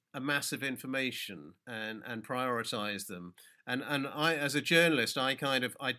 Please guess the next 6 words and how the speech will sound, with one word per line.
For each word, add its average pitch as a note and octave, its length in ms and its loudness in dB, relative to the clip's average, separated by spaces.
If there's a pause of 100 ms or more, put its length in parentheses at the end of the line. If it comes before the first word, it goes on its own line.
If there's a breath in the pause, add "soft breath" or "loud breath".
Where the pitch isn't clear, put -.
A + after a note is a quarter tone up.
I C3 160 0
absorb D#3 500 2
a - 20 6
lot C#3+ 320 2
really C#3 480 2
quickly, G2+ 800 -6